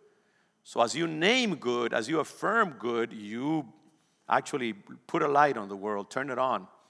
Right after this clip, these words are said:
and darkness has to flee. As you live in the goodness of God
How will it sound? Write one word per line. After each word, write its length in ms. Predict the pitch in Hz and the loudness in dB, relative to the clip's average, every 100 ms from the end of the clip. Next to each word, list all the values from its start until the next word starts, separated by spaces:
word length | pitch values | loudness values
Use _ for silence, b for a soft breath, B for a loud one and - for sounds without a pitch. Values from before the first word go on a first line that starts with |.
| b b b | b b b
and 200 | 107 98 | -12 2
darkness 380 | 120 147 135 - | 4 4 2 -6
has 160 | 110 | -6
to 80 | 104 | -8
flee. 320 | - 120 104 | -10 -6 -4
As 120 | 101 165 | -4 -2
you 140 | 180 | -2
live 460 | 165 180 240 151 135 | 4 10 10 10 6
in 140 | 123 | -2
the 100 | 117 | -2
goodness 420 | 147 202 190 - | 4 4 4 -2
of 140 | 127 107 | -4 6
God 360 | 147 120 101 | 10 10 8